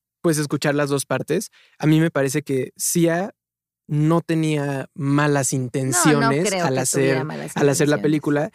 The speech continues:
Speaker 1: Y honestamente sí creo que lo que ella buscaba era esta, eh, hasta cierto punto esta voz, ¿no? Para las personas autistas.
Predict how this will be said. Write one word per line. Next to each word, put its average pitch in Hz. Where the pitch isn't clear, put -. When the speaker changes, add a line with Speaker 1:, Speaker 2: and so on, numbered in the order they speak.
Speaker 1:
Y 190
honestamente 202
sí 180
creo 156
que 147
lo 139
que 131
ella 135
buscaba 123
era 120
esta, 123
eh, 123
hasta 131
cierto 135
punto 131
esta 123
voz, 123
¿no? 123
Para 123
las 120
personas 123
autistas. 131